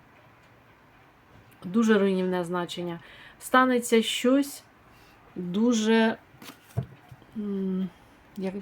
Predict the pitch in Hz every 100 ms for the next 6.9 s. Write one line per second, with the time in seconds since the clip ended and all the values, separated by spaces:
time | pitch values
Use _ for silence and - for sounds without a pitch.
0 | 190 190 185 185 190 190 185 185 185 175
1 | 175 175 180 - _ _ - - - -
2 | 214 240 262 220 208 208 - 254 262 208
3 | 240 240 - 233 - - - 214 240 240
4 | - 233 220 220 214 - - - - 220
5 | 214 220 196 247 226 - - 214 202 202
6 | 202 208 185 196 233 247 - 247 254